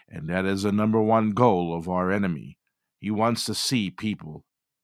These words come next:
dying in their sins or spending eternity without the Lord. And he will do anything, get people involved in false beliefs, false religions,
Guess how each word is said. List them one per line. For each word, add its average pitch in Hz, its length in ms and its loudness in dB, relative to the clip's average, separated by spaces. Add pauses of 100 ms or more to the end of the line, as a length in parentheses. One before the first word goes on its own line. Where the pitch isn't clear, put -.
(2500)
dying 135 380 6
in 131 140 4
their 131 160 4
sins 92 480 0
or 90 160 0
spending 92 720 -2
eternity 107 580 -4
without 95 460 -2
the 95 60 -4
Lord. 82 420 -6 (1000)
And 95 140 -10
he 110 80 2
will 131 140 4
do 143 180 10
anything, - 540 2 (680)
get 101 220 -6
people 113 320 -2
involved 110 480 2
in 98 140 0
false 117 400 0
beliefs, 107 580 -2
false 123 400 0
religions, 120 800 -4